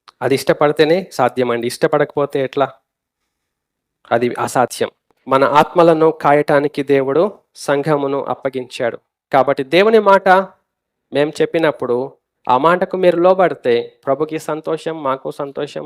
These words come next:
మీకు సంతోషం. లేకపోతే ఎవరికీ సంతోషం ఉండదు, అది మంచిది కాదు. దేవునికి అప్పగించుకోండి. ఆత్మకు అవసరమైన ఆత్మీయ ఆహారము దేవుడు మనకిచ్చాడు. శరీరానికి అవసరమైన ఆహారం ఇయ్యలేదు. ఆ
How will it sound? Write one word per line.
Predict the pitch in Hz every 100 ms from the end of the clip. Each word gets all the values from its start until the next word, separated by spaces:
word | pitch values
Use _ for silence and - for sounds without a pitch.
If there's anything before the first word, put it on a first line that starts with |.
| 151
మీకు | 151 156 147
సంతోషం. | - - - - _ _ _ _ _ -
లేకపోతే | 127 131 139 139 131
ఎవరికీ | 143 156 170
సంతోషం | 165 156 165 170 151
ఉండదు, | 147 139 135 - _ 131
అది | 139 139 - _ _ 127
మంచిది | 131 143 131 127
కాదు. | 113 - _ _ _ _ _ _ _
దేవునికి | 139 143 147 135
అప్పగించుకోండి. | - 131 123 123 - 117 113 117 - _ _ _ _ _
ఆత్మకు | 123 139 - 156 143 - 143 139 _ -
అవసరమైన | 131 - 143 135 131 127
ఆత్మీయ | 131 135 127 127
ఆహారము | 139 131 120 123 117 -
దేవుడు | 127 131 120
మనకిచ్చాడు. | 117 - 120 - 117 - _ _ _ _ _ -
శరీరానికి | - 147 160 156 151 156 143
అవసరమైన | 139 - 143 135 135 131 117 _ 123
ఆహారం | 127 139 139 127
ఇయ్యలేదు. | 127 147 156 143 - _ _ _ _ _ _ _ _ _ _ _ _
ఆ | _